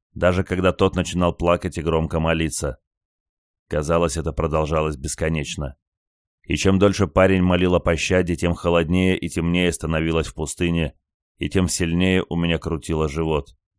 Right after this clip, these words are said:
"Прежде чем ты начнешь жалеть этот кусок собачьего дерьма, — сказал Боско, — вспомни, что он и его друзья собирались сделать с нами. Что, по-твоему, они сделали этой лопатой?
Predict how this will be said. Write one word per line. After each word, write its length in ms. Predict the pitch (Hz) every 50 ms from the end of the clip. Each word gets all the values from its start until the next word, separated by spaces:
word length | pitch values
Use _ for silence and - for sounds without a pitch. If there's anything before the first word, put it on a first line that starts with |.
| _ _ _ _ _ _ _ _ _ _ _ _ _ _ _ _ _ _ _ _ _ _ _ _
"Прежде 380 | - 95 117 131 127 98 117 110
чем 240 | - - 117 107 98
ты 80 | 107
начнешь 400 | 104 107 95 - - 113 110 95
жалеть 440 | 78 82 95 104 113 120 120 - -
этот 200 | 92 87 92 85
кусок 380 | - - 92 - - 101 - -
собачьего 540 | - 92 90 95 92 92 - 98 90 85
дерьма, — 500 | 82 87 85 85 95 107 113 101 - - _ _ _ _ _ _ _ _
сказал 440 | - - - 85 76 85 80 78
Боско, — 540 | 76 76 85 78 - - - - 71 65 - _ _ _ _ _ _ _ _ _ _
вспомни, 440 | - - - - 147 147 135 127 110
что 240 | - - 123 120
он 300 | 117 113 110 95 78 - _ _
и 160 | _ - 95 101
его 200 | 101 101 104 101
друзья 600 | 101 101 101 90 87 113 117 120 101 82 71 - _ _ _ _ -
собирались 460 | - 95 95 104 101 104 101 101 92
сделать 320 | 78 92 107 104 98 95
с 80 | - -
нами. 400 | 107 107 101 85 76 71 64 - _ _ _ _ _ _ _ _ _ _ _ _ _ _ _
Что, 240 | - - - - 165
по-твоему, 540 | - 120 107 - 104 101 98 92 87 90 87
они 220 | 85 90 90 87
сделали 380 | 78 80 95 92 90 87 85 87
этой 180 | 80 - 90
лопатой? 640 | 87 90 90 - - 80 73 - - 69 67 - -